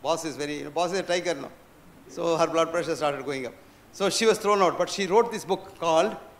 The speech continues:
Molecules of Emotion. Write down, Molecules of Emotion. Fascinating book, where she writes in one chapter, "When you get a headache, you don't reach to the tablet cupboard.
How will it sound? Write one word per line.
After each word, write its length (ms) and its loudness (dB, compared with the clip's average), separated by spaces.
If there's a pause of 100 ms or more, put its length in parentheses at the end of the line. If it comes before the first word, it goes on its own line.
(220)
Molecules 760 -2
of 100 -8
Emotion. 380 -8
Write 200 -10
down, 180 -8
Molecules 600 -4
of 100 -10
Emotion. 360 -6 (840)
Fascinating 540 4
book, 160 -8 (340)
where 160 6
she 140 0
writes 260 2
in 120 0
one 160 2
chapter, 400 0 (540)
"When 180 4
you 100 8
get 120 8
a 60 6
headache, 500 2 (440)
you 160 0
don't 280 4 (220)
reach 320 0
to 120 -6
the 120 -2 (460)
tablet 380 2
cupboard. 280 0